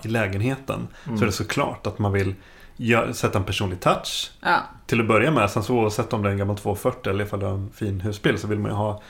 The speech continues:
Speaker 1: rätt klistermärken och fina lampor och fina grejer, liksom.
Speaker 2: Mm.
Speaker 1: Och det är inget, eh, det är väl lätt att förstå, liksom.
Speaker 3: Det blir, det tycker jag verkligen är någonting som är så här signifikant för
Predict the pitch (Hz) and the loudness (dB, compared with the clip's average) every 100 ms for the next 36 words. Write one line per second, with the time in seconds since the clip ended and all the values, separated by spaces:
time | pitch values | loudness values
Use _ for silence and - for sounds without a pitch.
0 | - - - - 110 - - - - - | -18 -18 -18 -6 -6 -6 -10 -8 -4 -2
1 | - 113 110 101 - 110 107 123 110 120 | 0 0 0 0 0 0 2 2 2 2
2 | 117 101 - 117 107 127 113 113 110 113 | 2 0 0 0 0 0 0 2 2 2
3 | 104 - - - - - 107 101 101 - | -2 -4 -8 -8 -10 -6 -4 -4 -6 -10
4 | 120 107 113 117 107 104 - - - 104 | -8 -4 -4 -4 -6 -8 -14 -16 -12 -10
5 | 98 110 113 113 - - - 113 - 120 | -8 -6 -8 -10 -16 -16 -8 -8 -6 -10
6 | - 117 - - - - 107 - - - | -10 -12 -10 -12 -12 -14 -16 -18 -20 -4
7 | 196 202 214 262 240 185 226 302 262 185 | 0 2 4 4 2 2 2 4 2 4
8 | 170 185 175 208 165 143 156 151 - 135 | 4 4 4 0 -2 -4 -4 -4 -4 -4
9 | 131 - 143 - - - 170 151 165 165 | -4 -2 -4 -4 -8 -4 -4 -2 -4 -4
10 | - 170 - 156 151 151 - 170 | -4 -6 -6 -6 -8 -10 -2 -2